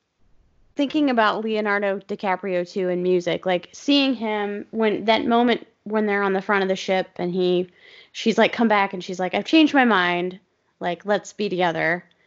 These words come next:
And he has her climb up on the rail and close her eyes and everything. Like, that moment really, really stuck with me when I was, I don't know, what, eighteen? I would have been probably eighteen at the time.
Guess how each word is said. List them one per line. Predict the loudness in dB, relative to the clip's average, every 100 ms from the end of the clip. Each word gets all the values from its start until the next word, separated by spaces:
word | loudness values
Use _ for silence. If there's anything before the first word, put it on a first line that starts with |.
| _ _
And | -2 2
he |
has | 2 0
her | 0
climb | 0 2
up | 0 -2
on | -4
the |
rail | -2 0 0
and | -2
close | -4 -4 -2
her | -2
eyes | -2 -2
and | -2
everything. | -4 -2 -2 -4 -6 -16 -2
Like, | 2 2 0 2
that | 4 4 2
moment | -2 -2 -4 -6 -10 -12
really, | -4 2 4 4
really | 2 0 -2
stuck | -2 -4
with | -2
me | -2
when | -2
I | -2 -2
was, | -4 -8 _ _ _ -4
I | -4
don't | -4
know, | -6
what, | -8 -8 -6
eighteen? | -6 -4 -4 -4 -4 -4
I | -2
would | 0
have | -2
been | -4
probably | -6 -2
eighteen | -2 -4 -4
at | -6 -8
the | -16
time. | -8 -6 -4 -6